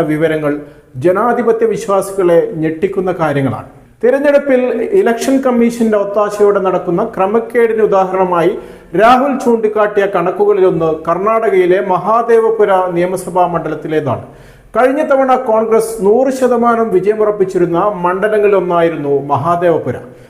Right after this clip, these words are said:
എന്നാൽ കോൺഗ്രസിനെ ഞെട്ടിച്ച് ഇവിടെ വിജയിച്ചത് ബി ജെ പി ആയിരുന്നു. ഒരു ലക്ഷത്തി പതിനാലായിരത്തി നാൽപത്തിയാറ് വോട്ടുകളുടെ ഭൂരിപക്ഷം. കർണാടകയിൽ പതിനാറ് ലോക്സഭാ സീറ്റുകൾ നേടുമെന്നായിരുന്നു കോൺഗ്രസിന്റെ ആഭ്യന്തര സർവേ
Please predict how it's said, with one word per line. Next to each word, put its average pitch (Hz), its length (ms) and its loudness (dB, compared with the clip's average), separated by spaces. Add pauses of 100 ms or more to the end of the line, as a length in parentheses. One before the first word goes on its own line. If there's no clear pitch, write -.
(220)
എന്നാൽ 247 220 4 (200)
കോൺഗ്രസിനെ 254 640 0
ഞെട്ടിച്ച് - 400 0 (280)
ഇവിടെ 226 280 2
വിജയിച്ചത് 202 440 0 (140)
ബി 156 220 2
ജെ 214 180 4
പി 202 140 0
ആയിരുന്നു. 120 260 -6 (580)
ഒരു 240 200 4
ലക്ഷത്തി 269 400 2 (100)
പതിനാലായിരത്തി 233 880 4 (160)
നാൽപത്തിയാറ് 208 920 2
വോട്ടുകളുടെ 170 480 2 (120)
ഭൂരിപക്ഷം. 143 560 0 (600)
കർണാടകയിൽ 254 640 4 (220)
പതിനാറ് 247 600 2
ലോക്സഭാ 220 540 2
സീറ്റുകൾ 202 420 0
നേടുമെന്നായിരുന്നു 180 720 0 (160)
കോൺഗ്രസിന്റെ 170 580 -2 (220)
ആഭ്യന്തര 208 420 0 (100)
സർവേ 165 260 0